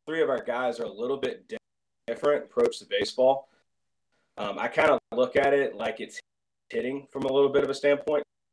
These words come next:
So a different stance, a different load, but they're all ultimately, we want them to get to the same spot. And the same with baseball and keep those stri-,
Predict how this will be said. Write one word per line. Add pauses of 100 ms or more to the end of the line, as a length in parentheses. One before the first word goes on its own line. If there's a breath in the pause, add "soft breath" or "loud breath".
(200)
So (580)
a
different
stance,
a
different (520)
load,
but
they're
all
ultimately, (500)
we
want
them
to
get
to
the (580)
same
spot. (500 soft breath)
And
the
same
with
baseball (340)
and
keep
those
stri-,